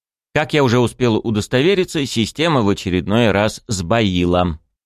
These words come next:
Ни координат, ни мини-карты, ни сообщений за пределы пещеры. Робкая надежда на то, что мой экстренный портал через картину сработает хотя бы в этот раз,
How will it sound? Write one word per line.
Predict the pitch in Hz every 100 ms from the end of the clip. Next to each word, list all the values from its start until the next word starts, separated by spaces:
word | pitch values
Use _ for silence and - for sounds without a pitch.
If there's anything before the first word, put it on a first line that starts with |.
| -
Ни | 143
координат, | 131 120 110 98 107 117 143 - -
ни | 98 113 107
мини-карты, | 117 127 107 87 - 117 123 - 117 107
ни | 98 110
сообщений | 120 104 90 85 - - 110 120 107 101
за | 90 92
пределы | 92 87 87
пещеры. | 87 85 - 90 87 87 80 _ _ _ _ -
Робкая | 113 - 104 98
надежда | 95 92 101 82 95
на | 92 90
то, | 123
что | 113 -
мой | 92 92
экстренный | 90 - 98 - - 90 87 87
портал | - 87 - - 95 87
через | - 92 87 -
картину | 85 82 - 151 147
сработает | 135 - 82 80 107 92 85
хотя | - 80 - 87
бы | 82 78
в | 82
этот | 82 - - -
раз, | 135 175 -